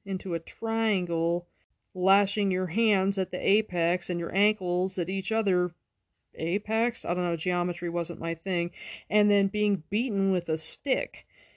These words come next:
Obviously, Moraine didn't want that. She got to watch at least two people be birched right after Sierran was raised to the Amyrlin seat, because Sierran was an awful bitch.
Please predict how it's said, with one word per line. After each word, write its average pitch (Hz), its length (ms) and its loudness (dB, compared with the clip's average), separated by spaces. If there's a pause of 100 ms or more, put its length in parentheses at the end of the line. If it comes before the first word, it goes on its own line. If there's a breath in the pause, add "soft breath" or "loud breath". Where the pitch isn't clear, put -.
(1080 soft breath)
Obviously, 202 600 2
Moraine 190 360 2
didn't 180 280 -2
want 233 340 -2
that. 143 300 -4
She - 160 -2
got 202 220 4
to 214 60 -2
watch 196 360 0
at - 120 -4
least 226 320 -4
two 285 200 -2
people 262 360 -4
be 170 200 -2
birched 170 460 -2
right 180 240 2
after 185 320 0
Sierran 185 640 0
was 165 220 -4
raised 170 320 -2
to - 80 -14
the 160 160 -4
Amyrlin 180 500 2
seat, 247 320 -4
because 180 360 -2
Sierran 214 580 2
was 185 160 0
an 185 100 -2
awful 160 360 -2
bitch. 185 500 0